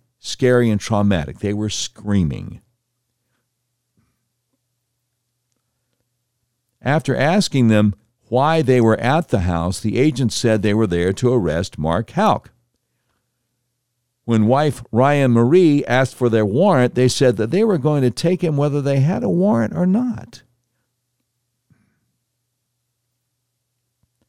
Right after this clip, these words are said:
When Ryan Marie protested, saying,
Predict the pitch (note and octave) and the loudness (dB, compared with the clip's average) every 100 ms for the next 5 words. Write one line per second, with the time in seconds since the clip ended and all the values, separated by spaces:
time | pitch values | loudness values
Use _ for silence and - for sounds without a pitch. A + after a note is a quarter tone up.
0 | _ _ _ _ _ A2+ G2+ G2+ B2 E3 | _ _ _ _ _ 0 2 4 2 2
1 | C#3+ B2 C3 C3+ - D3 E3 - E2 - | 2 4 4 2 0 0 0 0 -4 0
2 | G2 - - A2 G#2 | -4 -2 0 2 2